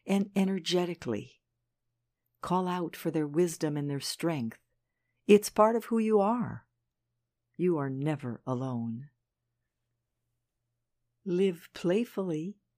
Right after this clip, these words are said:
and with a light heart. We tend to take ourselves so seriously. Even a bad hair day can put us in a bad mood. Hair, for goodness sakes,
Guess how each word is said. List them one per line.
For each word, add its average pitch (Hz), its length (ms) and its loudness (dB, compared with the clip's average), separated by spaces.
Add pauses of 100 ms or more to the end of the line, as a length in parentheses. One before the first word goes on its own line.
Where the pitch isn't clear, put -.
(160)
and 175 160 4
with 170 180 -4
a 151 80 -4
light 139 500 -4 (140)
heart. - 560 -10 (1400)
We 185 180 0
tend 175 360 -4
to 147 100 -8
take 160 300 -2
ourselves 139 760 -6
so 170 680 -4
seriously. - 1120 -4 (1080)
Even 196 280 2
a 151 80 2
bad 156 520 0
hair 165 340 0
day 185 480 0
can 180 200 -6
put 190 180 2
us 196 180 2
in 185 100 0
a 185 60 0
bad 180 360 2
mood. 185 520 -2 (600)
Hair, 220 580 0
for 165 200 2
goodness 139 440 2
sakes, - 500 -6